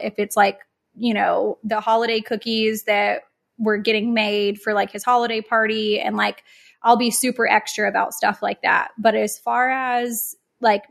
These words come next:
me going and getting on a school bus and, like, going to these places, I feel like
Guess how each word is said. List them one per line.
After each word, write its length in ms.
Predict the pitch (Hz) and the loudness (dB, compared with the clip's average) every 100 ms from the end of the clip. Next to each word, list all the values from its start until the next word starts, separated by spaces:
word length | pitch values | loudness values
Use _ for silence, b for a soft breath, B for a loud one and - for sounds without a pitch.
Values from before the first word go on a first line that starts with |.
| _ _ - | _ _ -4
me 260 | 226 226 220 | 0 0 2
going 320 | 226 220 220 | 0 2 0
and 180 | 208 202 | -2 -2
getting 240 | 220 190 | -2 0
on 120 | 214 | 0
a 60 | 208 | 0
school 240 | - 226 | -4 -4
bus 380 | 214 214 208 208 - | -2 0 0 -2 -8
and, 140 | 220 | -6
like, 180 | 208 208 | -4 -2
going 220 | 214 214 | -2 0
to 60 | 208 | -2
these 180 | 214 - | -4 -2
places, 400 | 214 208 214 208 | -2 -2 -4 -2
I 140 | 220 | -4
feel 180 | 262 285 | 0 0
like 160 | 277 | 0